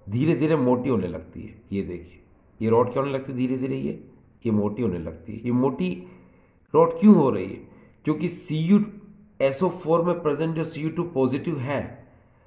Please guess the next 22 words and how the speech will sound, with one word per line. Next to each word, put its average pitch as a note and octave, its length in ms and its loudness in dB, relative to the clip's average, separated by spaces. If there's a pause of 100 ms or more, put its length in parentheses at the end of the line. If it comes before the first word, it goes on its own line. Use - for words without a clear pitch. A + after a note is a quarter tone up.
(100)
वो D#3 180 2
electron E3 480 2
gain D#3+ 240 0
करने C#3+ 260 -4
के B2 80 -4
बाद D3 140 2
में D#3 160 -4
सी C3 180 -8
यू D3 140 0
में D#3 160 2
convert D3 360 2
हो C3 120 0
जाएगा। B2+ 420 -2 (500)
जब D3+ 100 2
सी C#3 180 -4
यू E3 140 2
में F3 120 4
convert D#3 360 2
होगा D3 220 2
तो D3+ 120 -2
ये D#3 120 2
rod C3+ 360 4